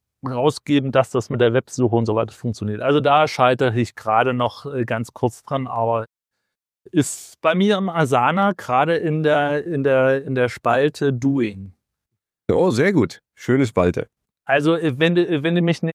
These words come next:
Speaker 1: äh, kannst ja mal in deinen Sendungsplan reinschreiben für nächste Woche, frag mich mal, ob ich's geschafft habe.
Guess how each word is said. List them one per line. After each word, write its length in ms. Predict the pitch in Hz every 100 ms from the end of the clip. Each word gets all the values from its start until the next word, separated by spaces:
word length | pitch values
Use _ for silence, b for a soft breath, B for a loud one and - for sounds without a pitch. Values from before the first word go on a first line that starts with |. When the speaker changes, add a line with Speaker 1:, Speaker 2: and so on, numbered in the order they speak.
| -
Speaker 1:
äh, 260 | 170 175
kannst 220 | - 165 170
ja 80 |
mal 100 | 143
in 80 | 143
deinen 480 | 127 123 151 160 143 - _
Sendungsplan 880 | 131 117 135 156 165 - 147 147 151
reinschreiben 680 | 139 131 156 160 - 151 151
für 100 | -
nächste 280 | 139 135 135
Woche, 200 | 127 139
frag 360 | 123 - 123 -
mich 160 | 147
mal, 120 | 139 131
ob 140 | 127
ich's 160 | 127 -
geschafft 440 | 120 120 117 -
habe. 260 | 104 101